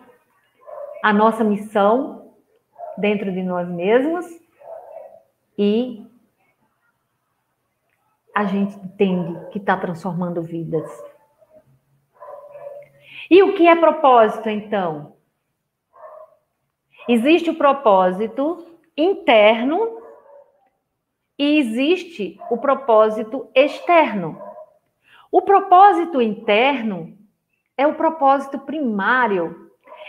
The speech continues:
é a parte do despertar para quem nós somos.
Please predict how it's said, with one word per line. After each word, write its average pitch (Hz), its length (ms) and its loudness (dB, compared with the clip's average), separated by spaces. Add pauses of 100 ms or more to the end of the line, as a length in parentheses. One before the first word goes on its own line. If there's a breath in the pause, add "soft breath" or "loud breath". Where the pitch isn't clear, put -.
é 311 80 6
a 320 100 2
parte 320 480 0
do 254 160 -4
despertar 233 1300 -2 (1120)
para 240 200 2
quem 240 200 -4
nós 214 280 -6
somos. 185 520 -10